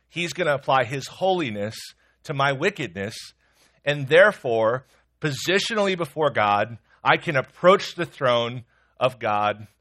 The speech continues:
through Jesus Christ with confidence that he has met the righteous requirements of this psalm on my behalf, which is great, right? But there's another level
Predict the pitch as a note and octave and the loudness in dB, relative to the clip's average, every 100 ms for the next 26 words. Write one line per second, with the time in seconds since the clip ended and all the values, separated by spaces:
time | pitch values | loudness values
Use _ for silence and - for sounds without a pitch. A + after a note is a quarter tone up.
0 | _ - D#3+ G3+ F#3+ E3 D3+ C#3 C3+ - | _ -8 -2 0 0 -4 -6 -6 -10 -4
1 | A#2+ G#2 G2 - - A#2 - C#3+ F3+ - | 0 0 -2 -10 -16 -14 -4 0 0 -2
2 | A#2 A2 - A2+ - A2+ A#2 A#2+ - A2 | -10 -10 -12 -14 -14 -14 -12 -12 -8 -4
3 | G#2 A2 - - _ _ - G2+ C3 C3+ | -2 -4 -8 -18 _ _ -14 -4 -2 -2
4 | - A#2+ A2+ A2+ - A#2 - G#2+ A#2+ A2+ | -8 -6 -4 -4 -4 -12 -14 -10 -4 -2
5 | G#2+ G2 - - A2+ G#2 G#2+ G2+ - G#2+ | -2 -6 -12 -10 -8 -8 -12 -14 -12 -8
6 | G2 F#2+ G2 _ _ - G2 G2+ G2 G2+ | -8 -10 -14 _ _ -12 -10 -8 -10 -10
7 | B2+ F#3 A#2 - _ _ _ _ _ _ | -4 -2 -2 -10 _ _ _ _ _ _
8 | _ _ _ _ _ _ - C#3+ D3+ - | _ _ _ _ _ _ -6 -6 -4 2
9 | F3 D#3+ G#2+ _ _ _ _ - B2+ D3 | 6 6 2 _ _ _ _ 2 4 4
10 | - _ _ _ _ _ _ _ _ _ | 0 _ _ _ _ _ _ _ _ _
11 | _ _ _ _ _ _ - E3+ G3+ F#3+ | _ _ _ _ _ _ -4 2 4 6
12 | A#3 A#3 F#3+ B3+ G#3 | 6 8 8 8 6